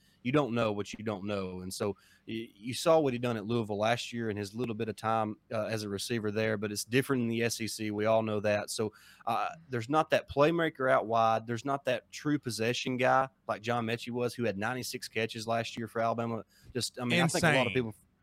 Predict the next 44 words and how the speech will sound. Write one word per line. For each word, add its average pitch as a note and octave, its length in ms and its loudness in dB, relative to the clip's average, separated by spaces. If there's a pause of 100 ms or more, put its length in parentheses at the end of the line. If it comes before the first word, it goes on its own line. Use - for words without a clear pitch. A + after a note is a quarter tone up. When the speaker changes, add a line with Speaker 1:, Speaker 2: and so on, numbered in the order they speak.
(220)
Speaker 1:
I B2+ 80 4
think D#3+ 220 0
a C3+ 40 2
lot B2 200 4
of B2 60 -2
people A#2+ 180 0
forget A2 340 -2
about G#2+ 260 -2
how A2+ 220 0
impactful G#2+ 600 -4
Metchie G#2+ 420 -6
was G#2 260 -4
for G#2 180 -6
Alabama. G2+ 400 -2
He, A#2+ 160 -6 (320)
he F3 160 0
caught E3+ 160 8
a A#2+ 60 4
lot A#2 180 6
of G#2+ 80 0
first A#2 260 -2
downs A2+ 320 2
on G#2 160 -4
third A2 220 -4
and G2 100 -6
short, G#2 380 -2
and F#2+ 160 -8 (280)
he A#2+ 120 0
helped B2 180 4
move A#2+ 160 -2
the G2+ 60 -8
chains A2 340 -2
for G#2 160 -6
Alabama. G2+ 400 -2
So, G#2 280 0 (280)
uh, C#3 100 0 (100)
that's E3+ 200 6
gonna E3 200 2
be C3 100 2
hard B2+ 260 4
to A#2 60 -2
replace. A#2 400 2
So, A2+ 140 2
uh, G#2+ 100 2